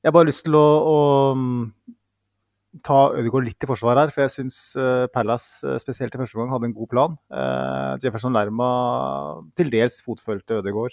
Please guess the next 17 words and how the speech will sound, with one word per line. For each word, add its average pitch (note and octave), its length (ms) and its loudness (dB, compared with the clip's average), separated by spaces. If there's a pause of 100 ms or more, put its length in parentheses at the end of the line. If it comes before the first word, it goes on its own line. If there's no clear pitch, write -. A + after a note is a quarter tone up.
(140)
eh, A#2+ 500 -2 (220)
så B2+ 100 -12
hver A#2 220 2
gang G#2+ 140 -2
Ødegaard G#2+ 320 -6 (340)
tok - 160 -18
imot G#2+ 240 -8
ball, D#3+ 260 2 (720)
så A#2+ 640 2
var A2 220 2
det A#2+ 100 0
et - 120 -10
touch - 320 -16
mot, A2+ 260 -6 (180)
eh, A2 400 -2
egen G2 200 -8
banehalvdel. G#2 440 -6